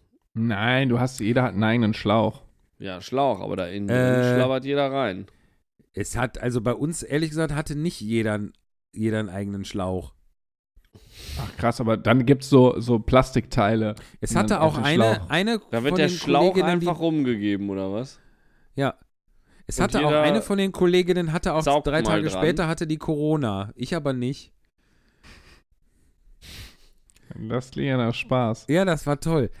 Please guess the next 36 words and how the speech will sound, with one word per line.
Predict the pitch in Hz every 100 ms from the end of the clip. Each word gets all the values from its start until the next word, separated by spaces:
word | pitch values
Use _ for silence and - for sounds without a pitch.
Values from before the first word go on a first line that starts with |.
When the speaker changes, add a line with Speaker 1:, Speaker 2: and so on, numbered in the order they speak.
| -
Speaker 3:
Aber | 151 160
das | 156
war, | 202 175
es, | 165 - - -
es, | - 135 - - - -
Florian, | - 95 104 98 71 -
es | - -
zählt | - 117 123
doch, | 127 101
was | 101
an | 101 104
dem | 110
Abend | - 104 110 85 -
war. | 60 64 - _
Und | 95 98
das | -
war | 101
dieses | 123 110 104 -
tolle | 123 139 143
Viertel | - 131 127 139 151 -
in | - 110
dieser | 104 107
tollen | - 113 135
Stadt | - 131 113
Istanbul. | 117 - 107 95 82 98 135 _ _ - - - -
Und | 110
es | 101 -
war | 107
super | 104 135 -
mit | 135 131
der | 123
Shisha. | 117 123 131 104 95 127 - _ _ _ _ _ _ _
Und | 101 107
ob | -
da | - 95
jetzt | 92 - -